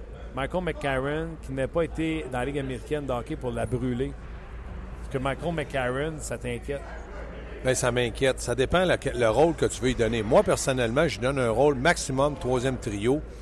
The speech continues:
Speaker 2: euh, quatrième trio, troisième trio. Donc, je me dis, c'est un gars qui va te donner une dizaine de buts par année dans la Ligue nationale,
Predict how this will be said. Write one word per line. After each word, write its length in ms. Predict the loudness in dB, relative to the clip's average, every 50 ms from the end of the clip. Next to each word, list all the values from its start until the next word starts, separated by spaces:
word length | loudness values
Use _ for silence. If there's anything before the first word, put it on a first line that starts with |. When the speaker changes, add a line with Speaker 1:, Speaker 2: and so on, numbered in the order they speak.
| -14 -14 -14 -14 -14 -14 -12 -10 -6 -4
Speaker 2:
euh, 120 | -4 -2 2
quatrième 360 | 2 4 4 4 4 2 2
trio, 380 | 2 0 2 2 4 2 2 0 -2 -8 -12 -6
troisième 340 | 0 2 2 4 2 2 0
trio. 360 | -2 -2 0 2 2 0 0 -2 0 2
Donc, 240 | 4 4 4 4 2
je 120 | 0 2
me 100 | 0 0
dis, 180 | 0 0 0 -2
c'est 100 | 0 0
un 80 | 0 0
gars 120 | 2 0 0
qui 140 | 0 0 0
va 120 | 0 0
te 60 | 2
donner 220 | 0 0 0 0 0
une 100 | -2 0
dizaine 240 | 0 0 2 4
de 100 | 4 2
buts 120 | 2 2 2
par 160 | 2 2 2 4
année 180 | 2 0 0
dans 80 | 0 0
la 40 | 0
Ligue 80 | 0 0
nationale, 460 | -2 -2 -2 -2 0 0 0 0